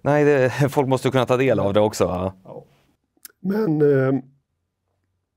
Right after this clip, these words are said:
Speaker 2: jag hoppas ju på att fler ska börja se den här, eh, bristen i skattesystemet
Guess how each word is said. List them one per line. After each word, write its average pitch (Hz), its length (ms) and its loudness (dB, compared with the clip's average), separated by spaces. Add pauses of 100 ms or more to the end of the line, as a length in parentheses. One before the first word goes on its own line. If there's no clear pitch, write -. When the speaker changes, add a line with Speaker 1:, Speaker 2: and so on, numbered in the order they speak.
(2250)
Speaker 2:
jag 185 140 0
hoppas 175 360 0
ju 214 60 2
på 185 220 2
att 165 160 0
fler 160 260 0
ska 160 160 -6
börja 151 260 0
se 139 280 -2
den 170 160 -4
här, 143 280 -2 (520)
eh, 135 60 -8 (3000)
bristen 170 600 0
i 135 120 2
skattesystemet 120 920 -6